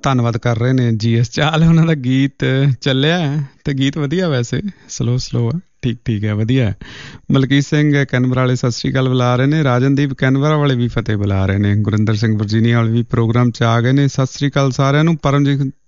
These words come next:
ਪਰਮਜੀਤ ਸਿੰਘ ਧਾਲੀਵਾਲ ਬ੍ਰਿਸਬੇਨ ਵਾਲੇ, ਸਭ ਨੂੰ ਸਤਿ ਸ਼੍ਰੀ ਅਕਾਲ ਬੁਲਾ ਰਹੇ ਨੇ। ਵਿਜੇ ਵਿਰਦੀ ਜੀ, ਤੁਹਾਡੀ ਤਸਵੀਰ ਬਹੁਤ ਸੋਹਣੀ ਹੈ ਜਿਹੜੀ ਸਿਡਨੀ ਦੀ ਭੇਜੀ ਹੈ ਤੁਸੀਂ ਬੀਚਿਸ ਦੀ,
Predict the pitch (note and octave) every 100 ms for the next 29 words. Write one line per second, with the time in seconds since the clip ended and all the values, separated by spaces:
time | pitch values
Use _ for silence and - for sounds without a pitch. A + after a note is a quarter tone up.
0 | _ - C#3+ D3 C#3 D3 C3+ - C3+ C3
1 | C3+ A#2+ A#2 C#3+ D3 E3+ D3+ A#2+ G2 -
2 | _ _ _ - - - - - - -
3 | B2 B2 C3 A#2+ A2 - A2 - G#2 G2
4 | G2+ - A2 G#2 G#2 G#2+ A2 A2 A2+ A#2+
5 | A#2+ A2 B2+ B2 B2+ B2+ A#2 A#2 A#2+ A#2+
6 | A#2 B2 A#2 B2 B2+ B2 C3 C3+ B2 A#2+
7 | A#2+ G#2+ A#2+ A#2+ A#2+ B2+ G#2+ A2 B2 A#2
8 | A2 A#2 A2 A2 - A#2+ A2+ D3+